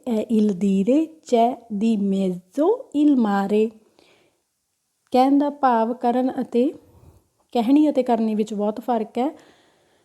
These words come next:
ਤੁਸੀਂ ਇਸ ਨੂੰ ਕਿੱਦਾਂ ਯੂਜ਼ ਕਰ ਸਕਦੇ ਹੋ? "Promettere è facile," ਵਾਅਦਾ ਕਰਨਾ ਆਸਾਨ ਹੁੰਦਾ ਹੈ, ਪਰ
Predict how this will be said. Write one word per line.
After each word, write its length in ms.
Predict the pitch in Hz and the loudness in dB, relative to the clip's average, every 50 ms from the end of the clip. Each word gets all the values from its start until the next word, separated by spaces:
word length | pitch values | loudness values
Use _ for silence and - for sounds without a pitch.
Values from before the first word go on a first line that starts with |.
| _ _ _ _ _ _ | _ _ _ _ _ _
ਤੁਸੀਂ 240 | 269 247 - 285 277 | -4 0 2 2 2
ਇਸ 120 | 254 - | 4 2
ਨੂੰ 120 | 262 254 240 | 0 0 0
ਕਿੱਦਾਂ 360 | 226 214 196 220 220 220 - | -2 -2 -2 -2 -4 -4 -2
ਯੂਜ਼ 300 | - 226 220 220 208 220 | 0 2 2 2 0 0
ਕਰ 140 | - 214 202 | -4 -8 -6
ਸਕਦੇ 380 | - - 202 208 226 202 220 | -4 -6 -6 -4 -4 -2 0
ਹੋ? 80 | 254 285 294 - - _ _ _ _ _ _ _ _ _ _ 233 | 0 -2 -2 -4 -10 _ _ _ _ _ _ _ _ _ _ 2
"Promettere 920 | 233 214 208 196 208 233 254 254 247 - - _ - 202 202 208 202 214 214 - - 254 | 4 4 4 4 4 4 4 2 2 -4 -8 _ -4 -2 0 2 2 0 0 0 0 -2
è 40 | 233 | -2
facile," 680 | 226 - 233 202 190 196 - - 226 226 247 285 370 - - _ _ _ _ _ _ _ _ _ _ - | 0 0 0 0 0 -2 -4 -2 0 2 2 2 0 -2 -8 _ _ _ _ _ _ _ _ _ _ -6
ਵਾਅਦਾ 320 | 214 208 202 202 196 240 247 | -4 -2 -2 0 0 0 0
ਕਰਨਾ 340 | 254 240 220 233 226 226 | 0 0 0 0 -2 -2
ਆਸਾਨ 340 | 220 220 - 220 202 196 208 | -2 -4 -4 -6 -4 -4 -4
ਹੁੰਦਾ 280 | 202 220 208 208 202 220 | -4 -2 -2 0 0 0
ਹੈ, 80 | 226 | -2
ਪਰ 420 | 240 233 - - 214 196 190 196 | -2 -2 -2 -2 -2 -2 -2 -6